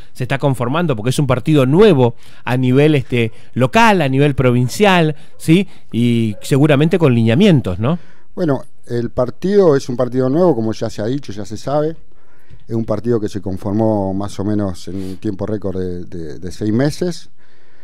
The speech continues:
Speaker 2: Eh, se obtuvo un diez por ciento de, de los votos, más o menos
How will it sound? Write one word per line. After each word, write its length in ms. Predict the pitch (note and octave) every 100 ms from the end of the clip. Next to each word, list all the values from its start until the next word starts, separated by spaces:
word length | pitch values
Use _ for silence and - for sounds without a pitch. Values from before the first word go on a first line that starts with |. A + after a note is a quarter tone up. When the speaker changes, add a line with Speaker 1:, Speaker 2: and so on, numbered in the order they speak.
| - - -
Speaker 2:
Eh, 480 | G2 G2 F#2 E2+ -
se 460 | - - - -
obtuvo 400 | F#2+ - A2+ A2
un 80 | G#2+
diez 120 | A2+
por 160 | A2 G2+
ciento 400 | - A2 G#2 G2+
de, 200 | G2 F#2
de 120 | F#2+
los 100 | G2
votos, 380 | G#2+ D3 D3 G#2
más 160 | G2+ -
o 40 |
menos 340 | G#2 G2+ F2+